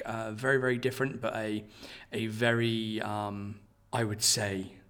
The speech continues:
touching song, beautiful song almost. Um, I've given it a few listens. I need to listen to it a little bit more. It does go five and a half minutes long, I think, so it's quite a long track, but, but that came out last week.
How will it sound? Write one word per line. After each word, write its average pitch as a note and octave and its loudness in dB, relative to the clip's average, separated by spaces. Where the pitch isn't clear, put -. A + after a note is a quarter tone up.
touching D#3 2
song, G3+ 4
beautiful F3 -2
song F3 6
almost. F#3 4
Um, G#2+ 2
I've A#2 0
given C#3+ -2
it - 0
a - -2
few C3+ 2
listens. C3+ 4
I A#2 0
need A#2 2
to G#2+ 0
listen A#2+ 0
to A#2 -2
it A#2 0
a A2+ -6
little A2 -6
bit A2+ -6
more. A2+ -2
It - -10
does A#2+ 2
go A2 2
five A2+ 2
and A2+ 0
a - -2
half G#2+ -4
minutes A2 -2
long, G#2+ 0
I A#2 -2
think, C3+ -4
so - -4
it's - -2
quite A2+ -2
a G2+ -2
long G#2 -4
track, A#2+ -4
but, - -2
but B2 4
that C#3 8
came D3+ 4
out C#3+ 6
last C#3+ 8
week. C#3 6